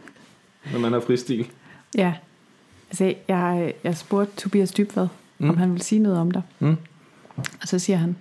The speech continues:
Speaker 2: "Jeg er nødt til at holde det her papir op foran dit hoved,
Speaker 1: Mm.
Speaker 2: ellers så kan jeg ikke læse." Øhm, han er først og fremmest rigtig godt selskab. Han er god til at skabe en god stemning og grine højt af de andre gode idéer. Han er idébåret i den forstand, at han kæmper ikke med det og klør for sin egen idé,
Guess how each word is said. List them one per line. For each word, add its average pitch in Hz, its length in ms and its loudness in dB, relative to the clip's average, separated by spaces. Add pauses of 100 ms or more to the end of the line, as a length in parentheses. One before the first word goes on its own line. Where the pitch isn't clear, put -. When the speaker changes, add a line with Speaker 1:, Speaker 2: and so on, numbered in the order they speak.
(220)
Speaker 2:
"Jeg 196 40 0
er 180 40 0
nødt 175 100 -4
til - 80 -6
at 180 60 -2
holde 185 140 -2
det 190 60 0
her 190 60 0
papir 190 300 -2
op 185 120 -2
foran 185 220 -2
dit 185 120 -4
hoved, 202 120 4
Speaker 1:
Mm. 190 60 2
Speaker 2:
ellers 190 100 -4
så 208 80 -2
kan - 160 -8
jeg - 80 -10
ikke - 20 -6
læse." 208 220 -4 (1040)
Øhm, 202 160 -2 (240)
han 208 200 4
er 214 80 4
først 254 240 2
og 214 80 4
fremmest 202 500 2 (360)
rigtig 196 260 4
godt 165 180 2
selskab. - 500 -2 (640)
Han 175 180 4
er 170 60 2
god 196 200 2
til 196 100 0
at 180 60 0
skabe 185 280 0
en 185 40 4
god 180 180 2
stemning 233 560 2
og 196 120 2
grine 226 260 4
højt 214 300 0
af 196 80 0
de - 160 -4
andre 202 320 0
gode 196 340 2
idéer. 180 280 -2 (540)
Han 208 200 4
er 196 180 2
idébåret 202 760 2
i 190 100 2
den 214 200 2
forstand, 208 420 0
at 180 80 0
han 185 160 2
kæmper 220 400 0
ikke 208 160 -2
med 196 80 2
det 202 220 2
og 160 100 -2
klør 185 360 2
for - 140 -4
sin 180 180 0
egen 226 220 4
idé, 190 240 0